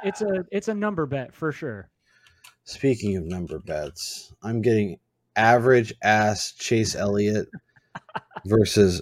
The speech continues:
Speaker 2: Ross Chastain. I know I mentioned that, um, that Chastain's, like, kind of a, a range of outcomes is much wider,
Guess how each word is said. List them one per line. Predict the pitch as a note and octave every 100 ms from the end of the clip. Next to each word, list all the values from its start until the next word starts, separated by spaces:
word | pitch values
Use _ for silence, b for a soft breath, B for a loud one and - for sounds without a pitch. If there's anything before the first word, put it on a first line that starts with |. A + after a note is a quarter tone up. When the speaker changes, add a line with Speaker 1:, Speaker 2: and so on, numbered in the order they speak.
| -
Speaker 2:
Ross | F#2+ G2+ F#2+ G2 F#2 - -
Chastain. | - G#2+ F#2+ - G2 F#2+
I | E2 A2+
know | A#2 B2 B2+ B2+ B2+ b b b -
I | G#2+
mentioned | A2+ A2 - G2+ F#2 E2+ - - _ _ _ _ _ _ _ -
that, | G2 G2 F#2+ - _ -
um, | G2 F#2 F2+ F2+ E2 - _ _ _ _ _ _ _ _ _ _ _ _ _ _ _ G#2
that | B2 G#2+ G#2 - _
Chastain's, | - A#2 A2+ G2 A#2 A2 A2 F#2+ F#2 - -
like, | G2+ F#2
kind | - G#2
of | G2+ F2
a, | G2 F2+ - _ _ _ _ _
a | F#2+ - -
range | G2 A2 A2+ G#2
of | G#2
outcomes | F#2 F#2+ F2 G2 G2 F#2+ E2+ - - b b b b b _ -
is | G2+ F#2
much | G2+ G#2+ -
wider, | F#2+ G2 F#2+ F2 D#2 F2